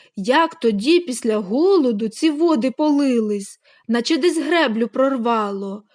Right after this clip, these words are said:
В кожне село, в кожну спустошену голодом хату затікала каламуть російської глибинки. Переселенці, зозулине поріддя.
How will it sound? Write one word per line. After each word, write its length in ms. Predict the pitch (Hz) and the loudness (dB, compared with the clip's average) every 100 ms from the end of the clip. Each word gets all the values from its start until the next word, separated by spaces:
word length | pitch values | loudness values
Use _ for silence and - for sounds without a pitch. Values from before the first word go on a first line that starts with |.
| _ | _
В 100 | _ | _
кожне 500 | - 277 330 311 349 | -8 0 0 0 -2
село, 680 | 330 - 359 311 269 208 196 _ _ | -4 -2 0 2 0 0 -4 _ _
в 140 | - | -20
кожну 500 | - 247 330 311 302 | -4 2 2 2 -2
спустошену 840 | 269 - 233 - 339 349 277 226 233 | -4 -6 -6 -2 -2 -2 -2 -2 0
голодом 480 | 254 339 339 359 359 | 0 0 2 0 -4
хату 800 | - 254 226 214 - 208 202 196 _ _ | -2 0 0 -4 -6 -6 -6 -10 _ _
затікала 840 | - 202 208 214 202 240 311 349 339 | -6 -4 -2 -6 -4 0 2 2 0
каламуть 680 | 339 320 330 311 339 339 | 0 0 2 0 -4 -4
російської 760 | 240 202 - 220 233 - 240 233 | -4 -6 -8 -8 -8 -4 0 0
глибинки. 1040 | 214 240 202 208 202 202 196 - 190 214 _ _ _ _ _ | 0 -4 -2 -4 -4 -6 -8 -10 -12 -12 _ _ _ _ _
Переселенці, 1300 | 349 415 392 403 330 226 214 202 196 - 208 196 - _ _ _ | -2 -2 -2 0 2 0 -2 -6 -8 -10 -10 -10 -14 _ _ _
зозулине 880 | 208 208 214 185 254 330 339 320 294 | -4 0 0 0 2 4 2 0 -4
поріддя. 960 | 294 277 233 220 214 190 208 202 202 | -2 -2 -2 -4 -6 -8 -8 -8 -10